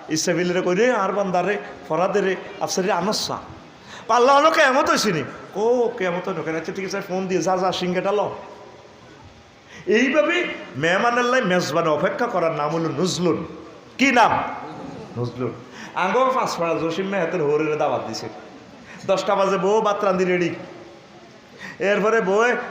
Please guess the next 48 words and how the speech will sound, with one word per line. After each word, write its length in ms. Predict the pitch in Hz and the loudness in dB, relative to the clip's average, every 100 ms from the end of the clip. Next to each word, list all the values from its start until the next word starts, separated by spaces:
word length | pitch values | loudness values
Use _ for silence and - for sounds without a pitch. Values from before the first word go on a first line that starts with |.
| - | -6
নাতি 280 | 151 175 180 | -2 0 2
করে 200 | 196 208 | 2 2
হাডার 280 | 180 165 165 | 2 2 0
হুত্তেরি 300 | 165 165 156 | 0 0 0
যাচ্ছে, 320 | 160 165 156 151 | 0 -2 -4 -4
"তোর 100 | 147 | -4
নানু 220 | 131 139 | -2 -2
ভাইয়ারে 300 | 151 151 143 | 0 0 -2
দেয়া 220 | 135 123 | 0 0
যাতি 200 | 123 113 | -2 -4
চা।" 180 | 104 117 95 - - | -4 -6 -6 -12 -4
হোলারা 280 | 165 180 190 | 0 2 2
খেলি 280 | 202 185 175 | 2 0 0
টেলি 200 | 190 190 | -2 -2
ক্রিকেট 360 | 185 175 175 | -2 -4 -4
খেলি 180 | 180 175 | -4 -2
বারোটা 280 | 175 151 151 | 0 0 0
বাজাই, 260 | 147 147 151 | 0 0 -2
কো, 120 | 151 | -2
"মা, 140 | 156 | -2
দেই 220 | 170 151 | 0 0
না।" 140 | 156 120 - - - - - - - - 151 | 0 -4 -8 -16 -20 -20 -20 -20 -18 -6 0
এবারে 220 | 180 175 | 2 2
তিবার 380 | 175 180 170 196 | 0 0 0 0
এসে 160 | 185 185 | -2 -2
নিজে 220 | 185 156 | -2 -2
জালারে 400 | 147 139 139 147 | -2 -2 0 -2
লই, 180 | 143 165 | 0 0
ও 100 | 196 | 0
বুড়ি 220 | 160 160 | -2 -2
কেউ 140 | 190 | -2
গাইয়ে 340 | 180 175 156 156 | 0 0 0 -2
কোনো 220 | 147 160 156 | -2 -2 -2
গাঁ 80 | 147 | -2
আর 120 | 151 | 0
আব্বারি 320 | 160 131 127 | 0 -2 -2
করো। 260 | 123 127 113 - - | 0 0 -2 -6 -4
হে, 80 | 208 | -2
তুই 160 | 208 233 | 0 0
মুখে 280 | 220 220 | 0 0
নেন 220 | 226 233 240 | 0 -2 -2
গোড়া 260 | 226 233 | 0 0
দি 140 | 233 226 | -2 0
স্যার, 280 | 202 190 185 - - - | 2 2 0 -8 -16 -16
আর 220 | - 190 202 | -8 -4 -2
আব্বা 240 | 214 175 | -2 -2
লাদি 280 | 165 165 170 | -2 -2 -4
না। 60 | 170 | -10